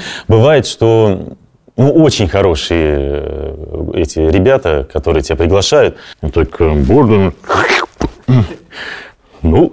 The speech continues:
с-, э, спасибо, конечно, это. Давайте вот салатик здесь, там все дела. А, и корочки, и корочки себе. Я такой, «Да ну меня, ой, да снимите вы эту бороду уже, ну что вы». «Да как неудобно просто, а сам жрать хочешь».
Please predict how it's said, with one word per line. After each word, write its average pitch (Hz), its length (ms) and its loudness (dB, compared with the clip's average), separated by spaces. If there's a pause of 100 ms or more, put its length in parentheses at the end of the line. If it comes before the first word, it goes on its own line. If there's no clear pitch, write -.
с-, 117 100 -4
э, 101 260 2
спасибо, 104 640 0
конечно, 135 460 2
это. 101 200 -2 (200)
Давайте 147 240 4
вот 131 80 0
салатик 202 520 2
здесь, 160 200 2
там 151 160 -2
все 165 160 0
дела. 165 380 4 (460)
А, 131 120 4
и 190 100 6
корочки, 208 580 2
и 226 60 4
корочки 220 480 0
себе. 165 340 0
Я 135 60 4
такой, 117 220 2
«Да 98 140 4
ну 107 220 4
меня, 113 260 4
ой, 143 120 4
да 131 100 6
снимите 185 500 2
вы 175 100 6
эту 180 160 2
бороду 143 480 4
уже, 147 200 4
ну 160 120 4
что 190 180 2
вы». - 80 2 (720)
«Да 82 160 0
как 101 200 -2 (600)
неудобно 104 640 2
просто, 98 460 2
а 110 40 2
сам 143 200 2
жрать 185 460 2
хочешь». 175 500 2